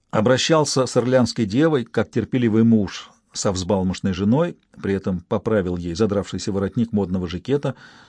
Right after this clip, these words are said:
Он и сам был прекрасно с иголочки одет, как раз чтобы втереться в самое приличное общество. «Ну что же», — сказал себе Ле Брюер, — была иллюзия,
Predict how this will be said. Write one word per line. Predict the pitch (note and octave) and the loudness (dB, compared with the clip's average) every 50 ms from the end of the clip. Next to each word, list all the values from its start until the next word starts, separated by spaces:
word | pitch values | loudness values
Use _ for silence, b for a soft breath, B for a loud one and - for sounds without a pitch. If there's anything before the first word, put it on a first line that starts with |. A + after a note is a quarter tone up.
| b b b b b b | b b b b b b
Он | - E3+ F#3+ | -6 -4 -4
и | F#3 | -4
сам | - - C#3+ C#3+ D3+ D#3+ | 0 0 0 0 0 0
был | E3 F3+ E3 | -2 -4 -4
прекрасно | - E3 D#3+ D#3 - D3+ D3 C3+ - - D3 C#3 | -2 -4 -2 0 2 2 2 0 -2 -4 -6 -6
с | B2 - D3+ | -4 -6 -4
иголочки | C3+ C#3 C#3+ C3 B2+ - - C3+ | -2 0 0 -2 -2 -4 -2 -2
одет, | B2 A#2 G#2+ B2+ D3 C#3+ - _ - _ | -2 0 0 0 -2 -2 -4 _ -20 _
как | - F#2 - | -6 -6 -2
раз | G#2+ A#2 A2+ - - - - | 0 0 -2 -2 -4 -14 -18
чтобы | - - - G#2+ G#2 G#2 F#2 - - _ | -10 -6 -2 0 0 0 -2 -4 -10 _
втереться | - - - A2+ G#2 A2+ A#2+ - - B2 | -10 -4 -2 0 0 0 0 -2 -4 -6
в | - - | -6 -2
самое | - A#2 A2+ A#2 A2+ | 0 2 4 4 4
приличное | A2+ A2 A#2 A#2+ A2+ G2+ - C3+ C3 | 2 0 -4 -4 -6 -6 -4 -2 -2
общество. | B2 G2+ - - E2+ - - - F#2 - _ _ _ _ _ _ _ _ _ _ _ _ _ _ _ _ _ _ _ _ | -2 -2 -2 -4 -12 -12 -14 -16 -20 -20 _ _ _ _ _ _ _ _ _ _ _ _ _ _ _ _ _ _ _ _
«Ну | - F#2+ G#2 A#2 D#3+ G3 F#3 | -4 -2 0 0 0 0 -2
что | - - - _ E3 E3+ E3+ C#3 | -4 -10 -8 _ -4 -4 -4 -4
же», — | G2+ F2+ E2+ E2 - _ _ _ _ _ _ _ _ _ | -6 -8 -10 -10 -16 _ _ _ _ _ _ _ _ _
сказал | - - - - B2 A2 G2+ A#2 A2 G#2+ | -12 -12 -4 0 0 2 2 2 2 0
себе | - - A2 G2 G#2+ | 0 -2 -4 -2 -2
Ле | G2 G2 | -2 -2
Брюер, — | F2+ F#2+ F#2+ F#2+ F#2 F2+ E2 F2+ b b b b b b b b b b b b b b b b b b b b b b b _ | -2 -2 -2 -2 -2 -4 -6 -8 b b b b b b b b b b b b b b b b b b b b b b b _
была | - E2+ E2+ G2+ C3+ F3 G3 G3 | -8 -4 0 2 4 4 4 4
иллюзия, | F#3+ F#3 G3 G3 G3 E3 D#3+ F3 E3+ F3 F3 D#3+ | 4 4 4 2 2 0 0 0 0 0 -2 -4